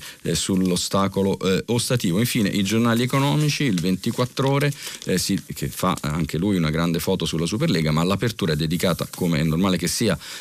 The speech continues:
all'economia, "Partite iva, aiuto per due su tre, il sostegno medio da tremila euro", e così, eh, Italia Oggi invece si dedica al bonus del cento dieci per cento.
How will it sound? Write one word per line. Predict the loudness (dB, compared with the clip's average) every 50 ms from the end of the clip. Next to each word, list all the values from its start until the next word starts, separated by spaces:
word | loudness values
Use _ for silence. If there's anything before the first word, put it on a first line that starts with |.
| -8 -4
all'economia, | 0 0 2 2 2 2 2 2 2 2 2
"Partite | 0 -2 -2 0 -2 0 2 2
iva, | 2 2 2 2 2 0 -2 0
aiuto | 0 2 2 2 2 4 4 2 2 0 0 -2 -4
per | -2 -4 -4 -4
due | -2 0 0 2 2
su | 0 -2 -4 -2
tre, | 0 0 0 0
il | 0 -2
sostegno | -2 -4 -4 -4 -2 0 2 2 4 2
medio | 2 0 0 -2 -2 -2
da | 0 0 0 -2
tremila | -2 -2 -2 0 2 2 2 2 2 2 2 2 2 2
euro", | 0 0 -2 -2 -2 -4 -4 -4
e | -4 -4
così, | -2 -2 -2 -2 -2 -2 -4 -6 -10 -12 -10 -10 -8 -8 -8 -10 -12 -10 -6
eh, | -2 -2 -2 0 0
Italia | -2 0 2 2 2 2 2 2
Oggi | 0 0 0 0
invece | 0 0 0 0 0 -2 -2
si | -2 0 0 0
dedica | 0 0 0 0 0 -2 -2 -4 -2
al | 0 0 2 2
bonus | 0 0 0 2 2 0 0 0 -2 -2 -2
del | -2 0 0 2 2 0 0 -4 -6 -8
cento | -6 -2 0 0 2 0 0 0 -2 -2
dieci | 0 0 0 0 0 0 -2 -2 -4
per | -2 -2 -2 -2
cento. | -2 -4 -6 -6 -8 -10 -14 -14